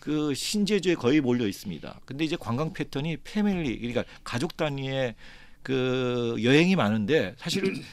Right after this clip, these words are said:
<clears throat> 제주시권 안에서, 제주시권 안에서 고-,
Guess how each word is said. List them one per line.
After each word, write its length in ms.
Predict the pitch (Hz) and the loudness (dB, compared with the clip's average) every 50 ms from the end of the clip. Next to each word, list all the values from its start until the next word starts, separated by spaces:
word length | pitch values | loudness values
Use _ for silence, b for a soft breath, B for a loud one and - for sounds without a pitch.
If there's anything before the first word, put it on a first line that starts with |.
| B B B | B B B
<clears throat> 400 | B B - - - - - - | B B -20 -20 -20 -20 -16 -6
제주시권 600 | - - 170 170 214 185 - - - 196 185 175 | 0 0 2 2 4 2 2 2 4 4 6 6
안에서, 580 | 156 113 120 123 117 101 107 92 107 139 190 202 - - b b b b b b b b b b b b - - | 6 6 6 4 4 2 2 2 2 2 0 -4 -12 -18 b b b b b b b b b b b b -12 -4
제주시권 520 | - 147 147 170 175 165 - - 175 175 | -2 -2 -2 -2 -4 -4 -2 0 2 4
안에서 560 | 170 151 135 135 135 123 156 170 165 165 - - - - | 4 4 2 2 0 0 2 2 2 2 2 -2 -10 -18
고-, 140 | - - | -18 -18